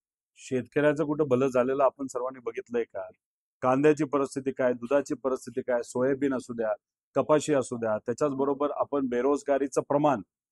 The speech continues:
मोदी साहेबांच्या काळामध्ये सगळ्यात वाढ-, जास्त वाढलेलं दिसतंय. महिला सुरक्षतेचा जो पण प्रश्न आपल्या या देशामध्ये मोठ्या प्रमाणात वाढत चाललेला आहे.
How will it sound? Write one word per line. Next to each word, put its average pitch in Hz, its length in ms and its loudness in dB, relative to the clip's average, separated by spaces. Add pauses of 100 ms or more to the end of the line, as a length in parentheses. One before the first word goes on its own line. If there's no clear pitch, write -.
(180)
मोदी 139 280 4
साहेबांच्या 143 440 2
काळामध्ये 135 440 2
सगळ्यात 135 420 0
वाढ-, 117 340 -2 (100)
जास्त 123 280 -2
वाढलेलं 123 400 0
दिसतंय. 110 360 -10 (420)
महिला 131 320 8
सुरक्षतेचा 147 760 -2
जो 147 140 0 (100)
पण 151 160 -2
प्रश्न 131 420 -2 (400)
आपल्या 120 320 2
या 139 180 6
देशामध्ये 139 520 -2
मोठ्या 135 320 0
प्रमाणात 127 440 -2 (360)
वाढत 123 420 4
चाललेला 117 380 -2
आहे. 101 100 -4